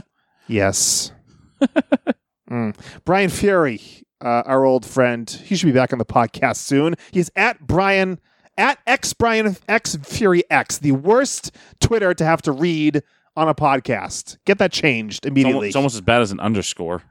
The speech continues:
Speaker 1: Yes, <laughs> exactly. He said, "Love listening to my greatest rival, tag team partner, gear maker, and close friend at I am Mikaze on this week's W P A N. Give it a listen. Thanks, Brian, for sharing."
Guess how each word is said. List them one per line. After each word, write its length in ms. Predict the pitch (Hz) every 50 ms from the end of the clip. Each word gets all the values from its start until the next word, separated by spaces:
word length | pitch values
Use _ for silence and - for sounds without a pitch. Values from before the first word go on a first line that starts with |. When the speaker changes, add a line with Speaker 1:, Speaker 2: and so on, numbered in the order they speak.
| _
Speaker 1:
Yes, 500 | - 139 147 131 117 - - - - -
<laughs> 40 | -
exactly. 680 | 160 - - - - - - - - - 135 101 98 - - - - -
He 120 | - 202
said, 320 | 196 - - 208 196 185 160
"Love 200 | 180 196 220 220
listening 360 | 240 247 226 - - 240 214
to 80 | 190 202
my 100 | 190 170
greatest 380 | 139 156 175 185 180 170 - -
rival, 580 | 123 135 160 180 220 226 262 269 277 240 - _ _ _ _ -
tag 280 | - - 202 196 -
team 120 | - 220 185
partner, 420 | - 185 190 202 202 196 196 185 - - - - - 135
gear 240 | 120 175 190 180
maker, 420 | 180 170 170 170 165 - 175 175 175
and 160 | 160 156 -
close 260 | - - 170 165 -
friend 320 | - - 160 151 147 143 131 - _
at 180 | 165 160 170 - _ -
I 120 | 151 160
am 180 | 160 156 156 151
Mikaze 480 | 143 - - 143 135 135 131 123 135
on 60 | 120
this 160 | 123 127 120 -
week's 160 | 135 - -
W 240 | - 127 127 127 127
P 180 | - - 131 123
A 140 | 120 120
N. 120 | 120 123 123
Give 160 | 117 123 113
it 60 | 117 117
a 40 |
listen. 440 | 107 117 135 - - 160 151 147 147 147 _ _ _ _ _ _ -
Thanks, 260 | 147 131 123 - -
Brian, 460 | - - 139 147 156 156 156 156 151
for 280 | 143 - - 127 113 113
sharing." 640 | - - - - 196 202 202 196 196 202 202 196 185